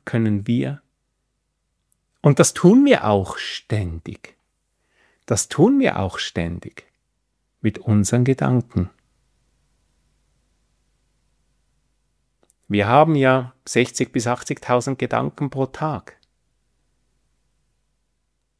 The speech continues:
Und wie Einstein schon gesagt hat, wenn wir das Leben, das Universum verstehen wollen, dann sollen wir die Begriffe wie Energie, Schwingung und Frequenz gebrauchen.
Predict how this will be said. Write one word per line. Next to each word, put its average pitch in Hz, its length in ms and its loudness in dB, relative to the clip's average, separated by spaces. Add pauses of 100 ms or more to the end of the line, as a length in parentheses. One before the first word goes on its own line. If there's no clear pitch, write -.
Und 117 640 4 (960)
wie 117 180 2
Einstein 143 720 0
schon 127 320 -2
gesagt 123 500 -2
hat, 147 220 -4
wenn 123 180 2
wir 117 80 0
das - 280 -4
Leben, 104 500 -2 (1160)
das - 180 -6
Universum 110 760 2
verstehen 120 840 -4 (400)
wollen, 113 500 0 (800)
dann 131 160 4
sollen 143 340 4
wir 143 140 4
die 139 140 2
Begriffe 135 840 0
wie 123 300 2
Energie, 127 640 0
Schwingung 151 640 0
und 131 180 0
Frequenz 139 840 -4
gebrauchen. 104 640 -8